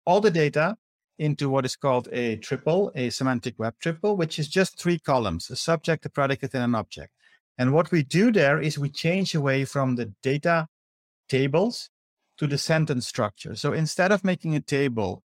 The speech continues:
who participated in the social conference, and then we have Andra, Diego, Jean-Luc, and everybody else,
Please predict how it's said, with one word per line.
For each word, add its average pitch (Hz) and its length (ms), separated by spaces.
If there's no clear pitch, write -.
who 160 180
participated 147 960
in 123 280
the 117 120
social 117 440
conference, 151 640
and 139 140
then 139 160
we 143 120
have 127 440
Andra, 120 520
Diego, 117 600
Jean-Luc, 123 540
and 107 120
everybody 107 640
else, 131 460